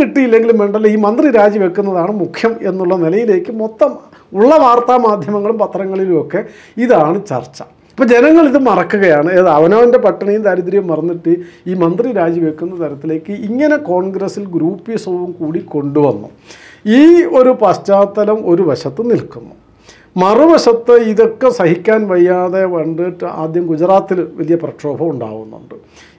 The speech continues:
ഈ അഴിമതിക്കെതിരെ, പട്ടിണിക്കെതിരെ, ദാരിദ്ര്യത്തിനെതിരെ, തൊഴിലില്ലായ്മയ്ക്കെതിരെ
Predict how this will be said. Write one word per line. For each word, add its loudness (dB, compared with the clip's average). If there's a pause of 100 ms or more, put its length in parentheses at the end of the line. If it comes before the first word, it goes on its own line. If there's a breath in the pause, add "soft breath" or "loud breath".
(100)
ഈ 2 (120)
അഴിമതിക്കെതിരെ, -2 (100)
പട്ടിണിക്കെതിരെ, -10 (100)
ദാരിദ്ര്യത്തിനെതിരെ, -6 (100)
തൊഴിലില്ലായ്മയ്ക്കെതിരെ -4